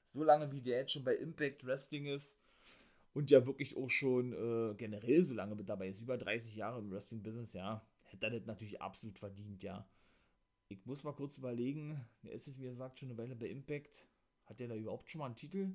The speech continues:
gewonnen, <laughs> se-, seit er bei Impact ist? Ich glaube nicht, der ist eigentlich nur dafür da, wenn man das jetzt mal so sagen darf, ja, um, das wird auch später in der Promo sagen, die auch sehr geil und e-, emotional gewesen ist,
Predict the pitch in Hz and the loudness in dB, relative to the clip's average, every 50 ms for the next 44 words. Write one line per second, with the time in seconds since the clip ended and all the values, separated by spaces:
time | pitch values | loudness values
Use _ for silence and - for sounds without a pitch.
0 | 190 - - 165 151 165 175 185 190 185 185 - - - - - - - _ - | -6 -10 -12 -6 -4 -2 0 2 2 0 -2 -2 0 0 0 0 -2 -10 _ -8
1 | 110 - 101 - - 139 120 92 - 123 135 151 160 - 156 165 165 - 110 113 | -6 -6 -4 -4 -4 -6 -6 -4 -6 -6 -6 -8 -10 -8 -10 -12 -10 -12 -10 -6
2 | 117 110 123 139 135 131 135 147 - 98 98 95 - 98 110 117 110 - 110 117 | -4 -4 -4 -4 -4 -6 -10 -10 -10 -10 -10 -8 -8 -8 -8 -10 -10 -10 -10 -8
3 | 113 117 131 131 - 135 113 104 104 113 127 143 143 - _ _ _ _ _ _ | -6 -6 -6 -6 -6 -8 -6 -4 -2 -2 -2 -4 -6 -10 _ _ _ _ _ _
4 | _ _ _ _ _ _ _ 101 113 110 113 113 113 104 95 110 107 - 110 107 | _ _ _ _ _ _ _ -10 -8 -6 -6 -6 -8 -8 -10 -10 -10 -8 -8 -8
5 | 113 110 107 110 107 117 120 113 113 104 117 123 117 120 117 120 120 120 110 98 | -8 -6 -6 -6 -6 -6 -6 -4 -6 -6 -4 -4 -6 -8 -8 -10 -10 -8 -8 -6
6 | 98 117 117 - _ _ _ _ _ _ _ _ _ _ _ _ _ - 113 117 | -6 -8 -8 -12 _ _ _ _ _ _ _ _ _ _ _ _ _ -4 -4 -4
7 | 123 127 131 131 123 - _ _ 110 - 117 113 104 110 107 95 113 110 110 - | -4 -4 -8 -10 -12 -16 _ _ -16 -12 -12 -10 -8 -10 -8 -6 -4 -4 -4 -6
8 | - 117 117 120 120 107 104 101 78 - - 110 113 107 98 - - 117 120 123 | -6 -6 -8 -6 -6 -6 -6 -8 -10 -10 -12 -10 -10 -10 -10 -10 -12 -10 -10 -10
9 | 113 117 120 123 113 107 - - 113 - - - 113 110 113 104 - 78 95 117 | -8 -8 -8 -8 -8 -10 -10 -12 -10 -10 -8 -8 -6 -8 -8 -8 -8 -8 -6 -6
10 | 117 113 113 117 - - - - _ - 120 123 123 - - 117 117 110 104 113 | -6 -6 -6 -6 -8 -12 -14 -12 _ -8 -8 -8 -6 -6 -6 -6 -4 -4 -4 -4
11 | 123 127 - - 131 120 117 123 127 123 131 131 131 127 - - - | -6 -6 -8 -8 -8 -6 -6 -6 -6 -8 -10 -10 -8 -8 -10 -10 -12